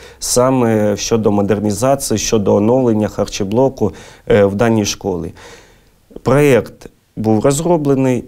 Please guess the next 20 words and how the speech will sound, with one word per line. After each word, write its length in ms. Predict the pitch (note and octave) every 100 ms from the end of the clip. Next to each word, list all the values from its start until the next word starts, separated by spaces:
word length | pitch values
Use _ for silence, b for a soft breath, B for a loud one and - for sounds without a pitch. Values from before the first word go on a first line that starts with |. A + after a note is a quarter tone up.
| -
спільно 560 | - - C#3 B2 A#2
з 480 | G2+ G2+ A2+ A2+ G#2+
народним 460 | G#2+ A#2 A2+ G#2 G2+
депутатом, 760 | G#2 - - G#2+ G2 G2+ G2
е, 280 | G2 G2+ G2+
Тетяною 480 | G2+ G#2 A#2 G#2+ G#2
Скрипко, 500 | - - D#3+ D#3 A#2+
спільно 540 | - - A#2+ A2+ A2
з 420 | G2+ F2+ G2+ G#2 G2+
депутатом 840 | F#2+ F2+ G#2+ A2 G2+ G2 G#2 G2
теж 340 | - G#2 F2
від 220 | G2+ G2+ -
третього 440 | G2+ G2 G#2 G2+
округу, 320 | G#2 - F#2
від 180 | F#2 G2
моєї 180 | G2+ G2+
політичної 540 | G2+ G2 G2+ - G2+
партії 440 | F#2+ G2+ - - F#2+
«Слуги 260 | - F#2+
народу», 460 | G2 G2 F#2+ F#2